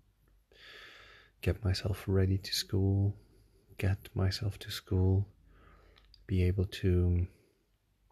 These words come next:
um, be in our first lesson where I could kind of, but, well, kind of, in a way, very importantly, having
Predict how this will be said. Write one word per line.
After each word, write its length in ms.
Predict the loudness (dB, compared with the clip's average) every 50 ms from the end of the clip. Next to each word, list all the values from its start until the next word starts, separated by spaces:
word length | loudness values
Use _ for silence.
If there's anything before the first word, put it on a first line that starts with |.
| _ _ _ _ _ -20 _ _ _ _ _ -2 2
um, 400 | 2 2 2 2 0 -2 -4 -6 -8 -14 -20 -20 _ _ _ _ -8 -4
be 320 | -2 0 0 2 2 2 2
in 400 | 2 2 0 0 0 -2 -2 -2
our 140 | -2 -2 -2
first 500 | -2 -2 -2 -2 -2 -4 -6 -10 -14 -20 -8 -4
lesson 520 | -2 -2 0 0 0 2 2 4 4 2 2
where 140 | 2 2
I 140 | 2 2 0
could 400 | -2 -2 -2 0 0 0 -2 -4 -12 _ _ _ _ _ _ -20 -20 _ _ _ _ _ _ _ _ -20 _ _ _ _ _ _ _ _ _ _ _ _ _ _ _ -20 -12 -10
kind 440 | -8 -2 2 4 4 4 6 4 4
of, 400 | 4 4 2 0 -4 -8 -12 -20 _ _
but, 140 | -4 -4 -4 -6 -14 _ _ _ _ _ _ _ _ _ _ _ _ _ _ _ _ _ _ _
well, 320 | 4 6 6 6 6 4 2 -2 -6
kind 360 | 0 2 4 4 6 6 6
of, 240 | 6 4 4 2 0 -4 -12 -16 -16 -18 _ _ _ _ _ _ _ _ _ _ _ _ _ _ _ _ _ _ _ _ _ _ _ _ _ _ _ _ _ _ _ _ _ _ _
in 180 | 4 6 6
a 80 | 8 6
way, 460 | 6 4 4 4 4 2 2 2 0
very 280 | 0 0 2 2 4 4
importantly, 800 | 2 2 0 0 0 0 0 0 -2 -4 -4 -2 -2 -2 -2 -2
having 520 | -2 -2 0 0 0 2 0 0 -2 -4